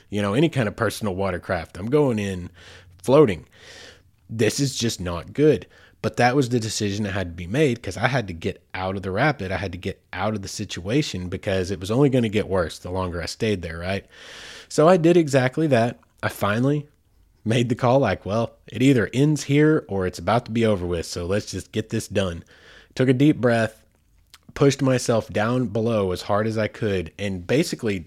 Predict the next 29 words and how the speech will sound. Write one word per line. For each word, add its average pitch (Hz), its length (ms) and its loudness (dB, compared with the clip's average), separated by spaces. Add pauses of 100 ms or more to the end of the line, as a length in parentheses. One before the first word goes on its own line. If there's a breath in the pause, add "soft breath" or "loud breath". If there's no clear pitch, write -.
almost 160 340 0
did 92 220 -2
kinda 127 200 0
like 127 180 0
a 82 120 -10
swim 104 640 -2
move 85 300 -4
in 76 200 -12 (140)
American 101 480 -4
football 127 480 2 (200)
to 92 300 0 (460)
work 120 400 0
my 143 160 4
way 127 240 6
under 113 340 -2
it 92 200 -2
and 101 240 -6
let 117 160 0
it 101 140 -4
go 107 180 2
over 107 180 0
the 98 100 -4
top 104 300 0
of 101 60 -4
my 98 80 -2
head, 98 240 0
which 90 180 -10
put 170 140 2
a 90 60 -2